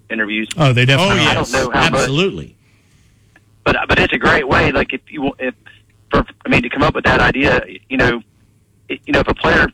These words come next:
Speaker 1: won't, you know, it's, it's okay by the coaching staff to come talk, and then they go in there and it, it, I don't know how much they got paid, but if, if somebody says, "Hey, I'll give you a, a thousand bucks for an interview," <laughs> I mean, that's a great way to do the N I L thing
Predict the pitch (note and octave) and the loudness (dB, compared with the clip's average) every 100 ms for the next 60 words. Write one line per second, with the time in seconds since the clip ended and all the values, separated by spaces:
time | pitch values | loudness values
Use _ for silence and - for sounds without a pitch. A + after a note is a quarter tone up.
0 | _ _ _ - C3 - C#3 C#3+ B2+ B2+ | _ _ _ -4 -4 -2 0 0 0 -4
1 | - B2 C#3+ D3 B2+ B2+ B2+ B2 D#3+ E3+ | -8 -4 -2 0 0 0 0 0 -2 0
2 | C#3 B2 - - - - C3 - D3+ C3 | -2 -2 0 0 0 -4 -4 -2 0 0
3 | - _ _ _ _ - B2 C3+ C3 C#3+ | -4 _ _ _ _ -6 -2 2 2 2
4 | D3+ D3 C3+ B2+ _ G#2+ - - - - | 2 2 0 0 _ -18 -14 -14 -16 -20
5 | _ - D#3 - C#3+ C#3 - B2+ B2+ - | _ 0 2 2 2 0 -2 -2 0 0
6 | - C#3+ B2+ B2 - - _ - A#2 C3+ | 0 0 -2 -6 -6 -20 _ -8 -4 -2
7 | C3 D3 D3 - A#2+ D3 C#3 C3+ C3+ A#2+ | 0 2 2 0 2 2 2 0 0 0
8 | - - - D3+ D3+ C#3 A#2+ A#2+ C3+ B2+ | -2 -8 0 0 2 0 -2 -2 -2 0
9 | D#3 B2+ B2 B2+ - - _ _ - C3 | 2 0 -2 -2 -6 -20 _ _ -16 -10
10 | - _ - - - C3 - - - - | -10 _ -20 -8 -2 2 2 2 0 2
11 | D3+ C3 D3 C3 B2+ B2+ B2 - C3+ - | 2 2 0 0 -2 -2 2 2 2 2
12 | - - - - | 0 0 0 0